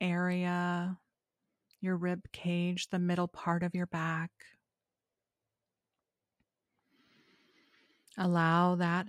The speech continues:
healing light to shift in and to swirl around every single one of your vital organs.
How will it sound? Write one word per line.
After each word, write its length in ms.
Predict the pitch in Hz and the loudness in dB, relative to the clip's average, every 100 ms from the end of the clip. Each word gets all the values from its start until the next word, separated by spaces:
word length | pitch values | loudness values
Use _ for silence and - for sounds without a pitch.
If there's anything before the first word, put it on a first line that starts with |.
| - | -10
healing 680 | - - 180 180 175 175 170 | -12 -4 0 2 2 2 2
light 680 | 165 165 170 175 - - - - _ _ _ | 2 0 0 -4 -10 -18 -18 -20 _ _ _
to 160 | - 180 | 0 0
shift 580 | - - 190 180 - - | 0 0 0 0 -6 -4
in 400 | 196 180 175 180 | 2 4 4 2
and 240 | 175 165 165 | 2 0 -2
to 140 | - | -2
swirl 560 | 165 - 185 185 190 185 | -2 0 2 4 6 4
around 460 | 170 170 170 175 - | 4 4 4 2 2
every 420 | 180 175 165 175 | 0 0 0 0
single 400 | 170 - 170 170 | 0 0 2 2
one 160 | 165 170 | 2 0
of 140 | 165 | 0
your 100 | 170 | -2
vital 420 | 165 156 165 175 156 | -2 -2 -2 -2 -2
organs. 840 | 160 160 165 160 165 175 - - | -4 -4 -4 -2 -4 -6 -12 -18